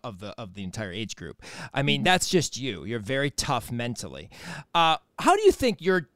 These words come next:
Speaker 1: your approach to competition, gymnastics and competition, has changed from club to college, do you think?
Speaker 2: I think the major difference is having every single meet be a team meet. So I can't really be that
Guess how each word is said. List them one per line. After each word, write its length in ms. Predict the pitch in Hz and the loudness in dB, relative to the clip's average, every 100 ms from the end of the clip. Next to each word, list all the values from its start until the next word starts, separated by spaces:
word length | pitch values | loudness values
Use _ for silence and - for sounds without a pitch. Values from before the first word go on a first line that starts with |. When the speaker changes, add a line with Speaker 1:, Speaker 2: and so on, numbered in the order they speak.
| - | -4
Speaker 1:
your 200 | 175 170 | 0 0
approach 640 | - - 160 208 208 - | 2 0 4 4 2 -2
to 100 | - | -4
competition, 760 | - 160 156 135 - 147 127 107 | -4 -4 -4 -4 -4 -4 -4 -6
gymnastics 480 | 123 143 139 139 147 | -4 -4 -6 -6 -6
and 180 | 135 120 | -8 -8
competition, 600 | 117 104 - 107 - 104 | -10 -10 -12 -10 -10 -8
has 280 | 113 127 | -8 -8
changed 640 | - - 151 110 95 - - _ _ | -8 -4 -4 -4 -8 -10 -14 _ _
from 140 | 117 | -16
club 280 | 107 110 92 | -14 -14 -14
to 60 | 90 | -16
college, 420 | 92 - - - | -18 -18 -20 -20
do 80 | - | -20
you 40 | |
think? 260 | - - - _ 233 | -20 -20 -20 _ -8
Speaker 2:
I 140 | 277 | -8
think 340 | - 359 381 | -8 -8 -6
the 240 | - 381 349 | 2 4 4
major 360 | 254 220 226 240 | 2 0 0 0
difference 520 | 220 196 226 226 226 - | 0 -2 -2 -4 -6 -4
is 560 | 220 208 202 214 - _ _ | 0 0 -2 -10 -20 _ _
having 340 | 220 233 226 214 | -4 -2 -2 -4
every 380 | 214 220 214 220 | -2 -4 -4 -8
single 300 | 214 214 202 | -6 -8 -8
meet 280 | 202 202 208 | -6 -6 -4
be 120 | 208 | -4
a 80 | 190 | -4
team 380 | 190 - 208 214 | -8 -6 -4 0
meet. 340 | 220 247 254 _ _ _ _ | 0 -2 -4 _ _ _ _
So 640 | - - 247 226 226 214 - | -20 -2 2 4 4 0 -4
I 80 | 226 | -8
can't 320 | 226 302 302 | -4 -4 -2
really 300 | 262 254 240 | 0 0 0
be 360 | 226 220 233 233 | -4 -6 -4 -2
that 400 | 220 208 196 196 | -2 -2 -2 -6